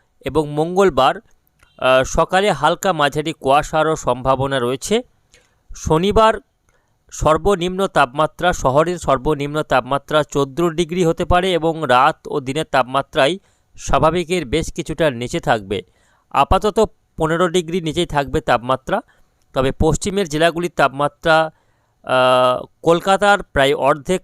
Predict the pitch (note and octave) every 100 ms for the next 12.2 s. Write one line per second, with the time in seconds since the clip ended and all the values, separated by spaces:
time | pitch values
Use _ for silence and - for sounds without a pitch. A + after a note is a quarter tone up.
0 | - C#3+ C#3+ B2+ G#3+ D#4+ _ - C3+ D3
1 | E3 F3 D3 C#3 D#3 D3 C#3+ - D#3 A#2+
2 | A#2 B2+ D3+ - G3+ A3+ - _ _ -
3 | B2 C3+ - F#3+ F#3+ F#3 - - E3+ G#3
4 | A3 G#3+ - D#3 D3+ E3 - E3+ C#3 -
5 | D#3 D3 D#3 - F#3 F3 - C3+ - -
6 | B2 B2 - D3+ D#3+ - - B2+ - -
7 | B2+ A#2 D3+ A3 _ _ _ _ _ -
8 | C3+ D#3 D#3+ - E3+ F3+ G3+ G3 G3 E3
9 | G#3+ _ _ _ - - D#3+ D#3+ F3+ F3+
10 | F#3 F3 D3 D3 D#3+ - E3 C3+ D#3 C#3+
11 | D3+ D3 - D3 F#3 _ _ _ C3 C#3+
12 | -